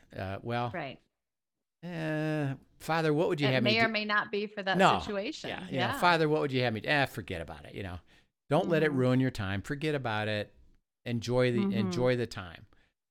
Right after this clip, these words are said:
Speaker 1: There's nothing more to do. Release it.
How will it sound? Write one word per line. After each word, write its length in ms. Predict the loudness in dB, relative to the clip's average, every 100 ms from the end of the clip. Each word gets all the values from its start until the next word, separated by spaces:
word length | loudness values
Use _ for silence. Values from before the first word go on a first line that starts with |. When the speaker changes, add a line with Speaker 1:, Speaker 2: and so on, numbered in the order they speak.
| -10
Speaker 1:
There's 160 | -8 -2
nothing 360 | -2 0 -2 -2
more 180 | -4 -4
to 100 | -6
do. 420 | -6 -6 -8 -10 -14 _ _ _ _ _
Release 460 | -10 -6 -4 -4 -6
it. 160 | -14